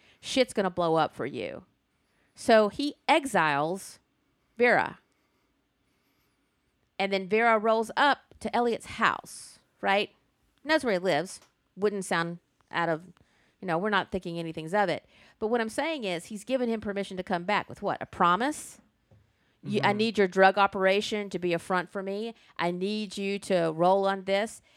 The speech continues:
Speaker 1: And in exchange, you get to own everything in New York. I'm gonna open up all the other gates like I did at prison.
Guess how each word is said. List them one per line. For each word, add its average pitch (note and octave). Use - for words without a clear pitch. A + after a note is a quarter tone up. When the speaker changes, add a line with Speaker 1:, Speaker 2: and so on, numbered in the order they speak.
Speaker 1:
And F3+
in F3
exchange, G#3
you G3
get F#3
to D#3+
own F#3+
everything G3
in F3+
New E3+
York. E3+
I'm F#3
gonna F3
open G3+
up F3+
all F3+
the F#3
other F3
gates F#3+
like F3
I D#3
did F3
at -
prison. F#3+